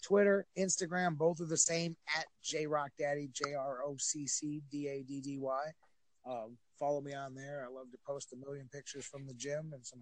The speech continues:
occasional wrestling stuff and pictures of cute little babies and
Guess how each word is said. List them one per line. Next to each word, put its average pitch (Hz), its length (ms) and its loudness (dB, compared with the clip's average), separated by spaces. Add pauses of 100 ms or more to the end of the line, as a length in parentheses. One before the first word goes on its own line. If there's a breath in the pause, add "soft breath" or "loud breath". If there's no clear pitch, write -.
occasional 135 460 -2
wrestling 143 480 -2
stuff 156 460 -2 (100)
and 131 100 -8 (1200 soft breath)
pictures 208 360 10
of - 80 -2
cute 190 260 6
little 175 180 8
babies 165 560 4
and 160 100 -18